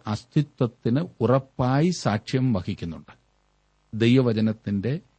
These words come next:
ആധികാരികതയിൽ വിശ്വസിക്കുന്ന ഏതൊരു വ്യക്തിയും അശുദ്ധാത്മാക്കളുടെ അസ്തിത്വത്തിൽ വിശ്വസിക്കേണ്ടതുണ്ട്. ഭൂതബാധ എന്നത് മാനസിക രോഗമല്ല.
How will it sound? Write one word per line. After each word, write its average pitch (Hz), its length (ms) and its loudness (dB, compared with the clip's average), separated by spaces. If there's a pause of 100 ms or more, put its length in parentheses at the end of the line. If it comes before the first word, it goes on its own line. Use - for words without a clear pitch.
(360)
ആധികാരികതയിൽ 113 1040 2
വിശ്വസിക്കുന്ന 113 760 -2
ഏതൊരു 127 480 4
വ്യക്തിയും 104 440 -2 (840)
അശുദ്ധാത്മാക്കളുടെ 143 1200 -2
അസ്തിത്വത്തിൽ 131 800 -2
വിശ്വസിക്കേണ്ടതുണ്ട്. 120 1200 -2 (1300)
ഭൂതബാധ 143 760 4 (180)
എന്നത് 120 600 2
മാനസിക 131 640 2
രോഗമല്ല. 95 680 0